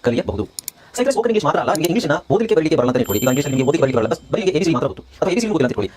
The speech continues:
So ಎ ಬಿ ಸಿ ಓದಿಲ್ಲ ಅಂತ ಇಟ್ಕೊಳ್ಳಿ, ನಾವು ನಿಮಗೆ ಇಂಗ್ಲಿಷ್ನ ಬೇಸಿಕ್ ಇಂದಾನೆ ಓದಲಿಕ್ಕೆ ಮತ್ತೆ ಬರಲಿಕ್ಕೆ ಸಹ ಹೇಳ್ಕೊಡ್ತೀವಿ. ಸ್ನೇಹಿತರೆ, ಈ ಕೋರ್ಸ್‌ನ ಚಿಕ್ಕ ಮಕ್ಕಳನ್ನು ಹೊರತುಪಡಿಸಿ ಬೇರೆ ಯಾರು ಬೇಕಾದ್ರೆ ಈ ಕೋರ್ಸ್‌ಗೆ ಜಾಯಿನ್ ಆಗ್ಬೋದು. ನೀವು ಕೆಲಸಕ್ಕೆ ಹೋಗ್ಬೋದು, ಮನೇಲಿ ಇರ್ಬೋದು, ಅಥವಾ ನೀವು ಯಾವುದೋ ಬಿಸಿನೆಸ್ ಮಾಡ್ತಾ ಇರ್ಬೋದು. ಓಕೆ, so ಯಾರು ಬೇಕಾದ್ರೂ ಈ ಕೋರ್ಸ್‌ನ ಜಾಯಿನ್ ಆಗ್ಬೋದು. ಹಾಗಾದ್ರೆ ಸ್ನೇಹಿತರೆ, ತಡ ಯಾಕೆ? ಈ ಸ್ಪೋಕನ್ ಇಂಗ್ಲಿಷ್ ಕೋರ್ಸ್ ಮತ್ತು ಇಂಗ್ಲಿಷ್ ಬೇಸಿಕ್ ರೀಡಿಂಗ್ and ರೈಟಿಂಗ್ ಕೋರ್ಸ್‌ನ ಜಾಯಿನ್ ಆಗಬೇಕು ಅಂತ ಆಸಕ್ತಿ ಇರೋರು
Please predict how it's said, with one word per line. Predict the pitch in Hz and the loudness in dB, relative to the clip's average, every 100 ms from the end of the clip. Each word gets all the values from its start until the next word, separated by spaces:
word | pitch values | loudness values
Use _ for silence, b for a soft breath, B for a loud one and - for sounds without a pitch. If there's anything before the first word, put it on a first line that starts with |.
| - | -2
So | |
ಎ | 127 | 0
ಬಿ | |
ಸಿ | 202 | 0
ಓದಿಲ್ಲ | 185 | 0
ಅಂತ | 156 | 0
ಇಟ್ಕೊಳ್ಳಿ, | 139 127 262 | 0 0 0
ನಾವು | 135 | 0
ನಿಮಗೆ | 127 | 0
ಇಂಗ್ಲಿಷ್ನ | 143 151 131 - - - | 0 -2 -2 -6 -4 -2
ಬೇಸಿಕ್ | 254 | 0
ಇಂದಾನೆ | 208 131 - | 0 0 2
ಓದಲಿಕ್ಕೆ | 226 214 | 2 2
ಮತ್ತೆ | 127 - | -2 -4
ಬರಲಿಕ್ಕೆ | - 110 | -4 -4
ಸಹ | - | -4
ಹೇಳ್ಕೊಡ್ತೀವಿ. | 107 - 82 b b B B | -4 -8 -16 b b B B
ಸ್ನೇಹಿತರೆ, | - 247 240 | -2 0 2
ಈ | |
ಕೋರ್ಸ್‌ನ | 226 - 185 | 2 2 -2
ಚಿಕ್ಕ | - - | -2 0
ಮಕ್ಕಳನ್ನು | 208 185 | 0 2
ಹೊರತುಪಡಿಸಿ | 131 120 - - 117 | 0 0 -2 -4 -2
ಬೇರೆ | 156 | 0
ಯಾರು | 135 | 0
ಬೇಕಾದ್ರೆ | - - | 0 -4
ಈ | 127 | -4
ಕೋರ್ಸ್‌ಗೆ | 110 - | -4 -2
ಜಾಯಿನ್ | 101 | -2
ಆಗ್ಬೋದು. | 95 113 | -4 -2
ನೀವು | 127 | 0
ಕೆಲಸಕ್ಕೆ | 135 160 | 0 0
ಹೋಗ್ಬೋದು, | 139 110 143 120 | -2 -4 -2 -4
ಮನೇಲಿ | 151 131 | -2 -4
ಇರ್ಬೋದು, | 110 139 | -4 -6
ಅಥವಾ | - 143 131 | -2 -2 -2
ನೀವು | - | -2
ಯಾವುದೋ | 131 180 | -2 0
ಬಿಸಿನೆಸ್ | 127 139 | -2 -2
ಮಾಡ್ತಾ | 113 | -4
ಇರ್ಬೋದು. | 107 156 - - | -2 -2 -2 -2
ಓಕೆ, | 175 | -2
so | 175 | 0
ಯಾರು | 226 | 0
ಬೇಕಾದ್ರೂ | 202 180 | 2 2
ಈ | |
ಕೋರ್ಸ್‌ನ | 165 156 151 | 0 0 -2
ಜಾಯಿನ್ | 160 | 0
ಆಗ್ಬೋದು. | 180 - - | -2 -4 -4
ಹಾಗಾದ್ರೆ | - 180 | -2 0
ಸ್ನೇಹಿತರೆ, | 147 185 226 - | 0 -2 -4 -4
ತಡ | 139 | -2
ಯಾಕೆ? | 131 185 - _ | 0 -4 -8 _
ಈ | 214 | 0
ಸ್ಪೋಕನ್ | 262 | 2
ಇಂಗ್ಲಿಷ್ | 170 151 | 0 0
ಕೋರ್ಸ್ | - - | 0 -2
ಮತ್ತು | 190 147 | -2 -2
ಇಂಗ್ಲಿಷ್ | 160 190 | -2 -2
ಬೇಸಿಕ್ | - - | -4 -2
ರೀಡಿಂಗ್ | 135 135 | -2 0
and | |
ರೈಟಿಂಗ್ | 120 123 | -2 -2
ಕೋರ್ಸ್‌ನ | 110 113 | -4 -8
ಜಾಯಿನ್ | - 135 | -4 -2
ಆಗಬೇಕು | 139 123 | 0 -2
ಅಂತ | 120 | -2
ಆಸಕ್ತಿ | - - 196 | -2 -2 -2
ಇರೋರು | 104 131 | -4 -4